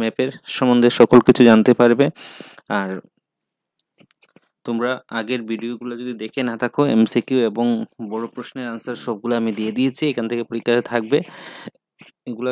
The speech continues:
সবগুলা দেখে নেবে, কারণ এগুলা পড়লে তোমরা এখান থেকে সকল ইম্পর্টেন্ট কোয়েশ্চন পরীক্ষায় গিয়ে পেয়ে যাবে।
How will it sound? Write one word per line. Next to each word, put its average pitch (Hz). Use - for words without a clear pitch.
সবগুলা 123
দেখে 110
নেবে, 120
কারণ 120
এগুলা 117
পড়লে 117
তোমরা 120
এখান 123
থেকে 123
সকল 127
ইম্পর্টেন্ট 117
কোয়েশ্চন 117
পরীক্ষায় 117
গিয়ে 123
পেয়ে 98
যাবে। 95